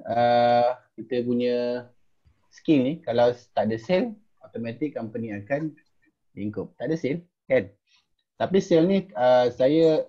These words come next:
saya, saya akan combine dengan marketing. Betul tak? Kan? Kalau sales tanpa marketing mungkin tak jadilah. Sebab apa? Sales ni, ah, memang, ah, ka-, saya punya, saya punya, orang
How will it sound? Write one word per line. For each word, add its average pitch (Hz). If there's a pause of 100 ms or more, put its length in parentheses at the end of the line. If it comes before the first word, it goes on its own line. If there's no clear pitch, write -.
(120)
saya, 147
saya 143
akan 131
combine 123
dengan 123
marketing. 110 (1000)
Betul 110
tak? - (1000)
Kan? 98 (560)
Kalau 113
sales 127
tanpa 127
marketing 123
mungkin 127
tak -
jadilah. 95
Sebab 104
apa? 107 (580)
Sales 165
ni, 196
ah, 131
memang, 135
ah, 110 (200)
ka-, 113 (120)
saya 127
punya, 131
saya 127
punya, 127
orang 120